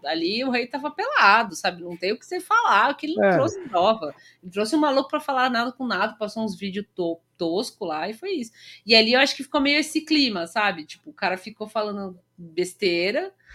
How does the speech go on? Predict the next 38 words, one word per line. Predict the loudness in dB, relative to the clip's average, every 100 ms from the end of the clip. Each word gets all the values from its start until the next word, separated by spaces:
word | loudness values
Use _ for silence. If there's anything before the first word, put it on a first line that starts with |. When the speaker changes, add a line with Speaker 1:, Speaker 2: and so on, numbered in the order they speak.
| -20 _
Speaker 1:
coisa | -4 -4
que |
não | -6
tinha | -2 2
nada | 4 2
a | 0
ver | -4
com | -6
o |
sete | -8 -6
de |
setembro, | -8 -4 -2 -2
ele | -2
demorou | 0 0 2 0 0
pra | -4
falar | -6 -6
do | -6
sete | -10
de | -12
setembro, | -12 -8 -8 -8
ele |
falou | -8 -6
no | -8
final, | -8 -6 -2 0 -2 -6 -10 -20 -6
leu | -2 -2
um |
pouco | -2 -4 -2
da | -2
carta | 0 2 4 2 -2
e |
ficou | -8 -8
meio | -6 -8
tipo, | -10 -6
"Ah, | -2 0 0 0
ah", | -2 -6 -4
atacou | 0 2 2 4 4
a |
Globo, | 4 4 6 6 4 2 0 2 -2